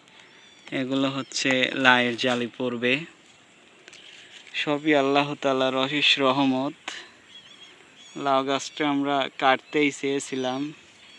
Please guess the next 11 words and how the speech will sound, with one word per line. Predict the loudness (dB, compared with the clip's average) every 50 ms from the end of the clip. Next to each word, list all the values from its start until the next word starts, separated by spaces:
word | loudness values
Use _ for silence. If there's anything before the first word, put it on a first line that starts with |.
| -20 -20 -20 -20 -20 -20 -20 -20 -20 -6 -2
কিন্তু | 0 0 0 0 0 0
রেখে | 2 0 0 0 0 0 0
দেওয়াতে, | 2 2 4 4 2 0 0 -2 -2 0 -2
আহ, | -2 -4 -8 -14 -20 -20 -20 -20 -20 -20 -20 -20 -20 -20 -20 -20 -20 -20 -20 -20 -20 -20 -20 -20 -14 -8 -4 -2 0
অনেকগুলো | 2 4 6 6 4 4 2 2 2 2 4 4
লাউই, | 4 6 6 6 6 6 4 2 2 0 -2
আহ, | -4 -8 -14 -16 -20 -20 -20 -20 -20 -20 -20 -20 -20 -20 -20 -20 -20 -20 -20 -20 -20 -20 -20 -20 -20 -20 -20 -20 -20 -18 -16 -14 -14 -14 -14 -16 -20 -20 -20 -10 -6 -6 -4 -2
ধরবে | 0 2 2 2 2 2 2 2 0 0 -4 -8 -14 -18 -20 -20 -20 -20 -20 -20 -14 -8
আল্লাহ | -6 -6 -4 -4 -6 -6
তাআলা | -6 -6 -4 -2 -2 -2 -2
দিলে। | 0 -2 -2 0 -2 -4 -6